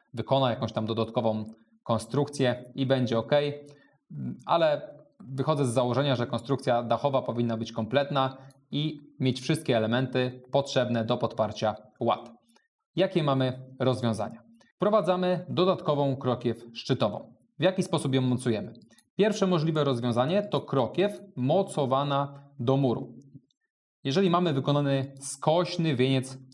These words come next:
żelbetowy, to możemy taką krokiewkę dać zaraz za ścianą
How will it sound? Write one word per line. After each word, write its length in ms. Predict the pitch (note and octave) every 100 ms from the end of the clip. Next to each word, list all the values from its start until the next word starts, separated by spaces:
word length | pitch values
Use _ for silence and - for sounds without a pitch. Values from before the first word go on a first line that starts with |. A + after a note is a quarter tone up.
| _ _
żelbetowy, 720 | B2+ B2+ A#2+ A#2 G#2+ A#2 E3 - - _
to 100 | B2
możemy 400 | B2 B2+ F3 E3+
taką 260 | C#3+ C3+ C3
krokiewkę 680 | D3 C3 B2 - B2+ C3+ - - -
dać 300 | A#2+ A#2+ - - _ _ -
zaraz 760 | A2+ A2 D3+ D#3+ B2+ - - -
za 220 | A#2+ D3
ścianą 520 | C#3 B2 A2+ E3+ G3